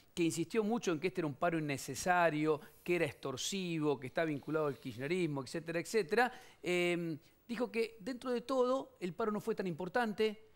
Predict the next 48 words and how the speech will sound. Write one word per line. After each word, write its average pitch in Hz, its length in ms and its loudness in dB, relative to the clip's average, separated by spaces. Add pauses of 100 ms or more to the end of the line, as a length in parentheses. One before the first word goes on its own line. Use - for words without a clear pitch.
(120)
lo 175 100 0
relativizaron, 175 800 2
no 185 80 2
fue 190 160 2
en 170 60 -2
todos 208 180 2
los 175 100 0
sectores 226 600 2 (260)
y 277 300 -2 (440)
rescatan 262 760 0
la 196 420 0
idea 214 380 0
de 208 260 2
evitar 175 560 -2
el 165 180 -6
corte 240 320 -2
y 196 140 -6
la 175 100 0
señal 214 380 -2
que 208 100 -2
mandaron 185 540 2 (280)
con 190 180 2
lo 190 160 4
de 202 400 2
Panamericana. 151 760 2
Que 208 120 -6
así 262 160 -6
que 277 100 -4
ese 240 120 -2
objetivo, 254 480 0
podemos 202 240 0
decir 208 120 -8
que 190 80 -4
se - 340 -2
cumplió 170 420 0
para 147 140 2
el 139 80 2
gobierno 175 420 2 (240)
dentro 202 440 0
de 190 80 4
lo 196 80 4
malo 208 400 4 (240)
que 175 160 4
era 196 160 6
recibir 170 340 -2
un 170 80 0
paro 165 220 2
nacional 170 560 2